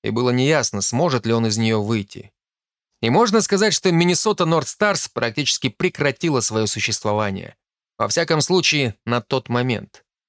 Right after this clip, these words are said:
Команды просто не было. В один миг главный претендент на победу в этом сезоне просто взял и исчез.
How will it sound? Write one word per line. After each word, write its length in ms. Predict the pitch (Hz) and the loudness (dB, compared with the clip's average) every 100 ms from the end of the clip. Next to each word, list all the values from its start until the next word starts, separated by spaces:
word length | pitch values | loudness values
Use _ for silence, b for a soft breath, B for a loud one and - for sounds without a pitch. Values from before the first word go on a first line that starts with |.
| _ _ - | _ _ -2
Команды 580 | 135 147 208 196 160 | 0 4 4 4 2
просто 440 | 151 139 131 - 120 | 0 0 0 0 0
не 260 | 110 110 | 0 0
было. 320 | 92 - - - _ _ _ _ - | -2 -8 -18 -20 _ _ _ _ -4
В 100 | 110 | -2
один 360 | 117 147 226 | 0 2 4
миг 400 | 214 208 - - B B | 4 2 0 -8 B B
главный 520 | 123 117 156 226 220 190 | -2 2 2 2 2 2
претендент 600 | 196 185 165 180 139 - | 0 0 2 2 0 -2
на 100 | 139 | 0
победу 340 | 143 165 139 | 2 2 2
в 40 | |
этом 200 | 139 131 | 2 0
сезоне 440 | 113 120 113 185 131 | -2 -2 0 0 0
просто 400 | 123 131 - 107 | 0 -2 0 -2
взял 480 | 101 98 139 123 - _ _ _ | -2 0 0 0 -6 _ _ _
и 160 | 113 113 - | -4 -4 -4
исчез. 800 | 110 95 - - - - - | -2 0 0 -4 -6 -8 -8